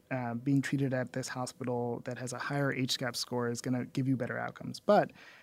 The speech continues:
there are some things that the H cap survey measures that you couldn't see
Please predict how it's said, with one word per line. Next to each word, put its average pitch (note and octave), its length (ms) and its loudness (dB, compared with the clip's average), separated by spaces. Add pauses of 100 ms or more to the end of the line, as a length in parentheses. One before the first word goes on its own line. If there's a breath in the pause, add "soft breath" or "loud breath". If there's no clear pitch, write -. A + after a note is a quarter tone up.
there E3+ 160 6
are G#3+ 200 8
some F#3 300 6
things D#3+ 320 4
that C#3+ 120 0
the C#3 140 -2
H C#3+ 200 0
cap C3 200 -2
survey C3+ 300 0
measures B2+ 720 -2 (140)
that C3+ 240 0 (320 loud breath)
you D#3+ 180 2
couldn't D3 360 2
see D3+ 600 2